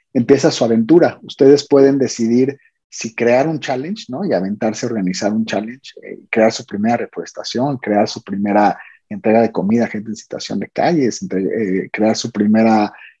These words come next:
este, no sé, entrega de, de, de, de ropa a personas en albergues, lo que ustedes quieran, ¿no? Aquí las causas son súper dinámicas, pueden crear su challenge y Women los acompaña a que creen un challenge bien y bonito, ¿no? Tiene todas las herramientas que nosotros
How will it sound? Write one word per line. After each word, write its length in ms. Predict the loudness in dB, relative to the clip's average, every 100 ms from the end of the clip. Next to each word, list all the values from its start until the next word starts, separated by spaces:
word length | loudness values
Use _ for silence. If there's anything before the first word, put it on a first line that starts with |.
| -6
este, 600 | -4 -2 4 6 6 6
no 220 | 2 2
sé, 120 | 2
entrega 400 | 2 4 6 6
de, 240 | 4 2 2
de, 240 | 0 -2 0
de, 220 | -2 0
de 160 | 0 0
ropa 540 | 2 2 2 0 0
a 240 | -2 -8
personas 420 | -10 -10 -6 -4 -4
en 100 | -6
albergues, 540 | -4 0 0 -2 -8 _ _ 2
lo 280 | 6 6
que 100 | 2
ustedes 340 | -2 2 2 0
quieran, 500 | -4 -4 -2 -4 -6
¿no? 200 | -6 -6
Aquí 180 | -6 -2
las 160 | -2
causas 300 | 0 -2 -2
son 320 | -2 0 0 -2 _
súper 480 | -14 2 2 4 2
dinámicas, 680 | 2 0 -2 -6 -6 -6 -8 _ _
pueden 240 | 0 0 2
crear 280 | 4 4
su 160 | 2 -6
challenge 460 | -6 -4 -2 -4 -4
y 200 | 0 0 -2
Women 360 | 0 2 2 2
los 180 | 0 -2
acompaña 460 | -8 -6 -4 -4
a 40 | -6
que 120 | -8
creen 380 | -4 0 0 0
un 140 | -6
challenge 420 | -4 0 2 2 -2 _ _ _
bien 260 | 4 6
y 60 | 6
bonito, 460 | 4 2 -2 -4 -6
¿no? 200 | -6 -2
Tiene 180 | -2
todas 200 | 2 4
las 160 | 4 2
herramientas 380 | 0 2 2 0
que 80 | -4
nosotros 440 | -4 0 0 0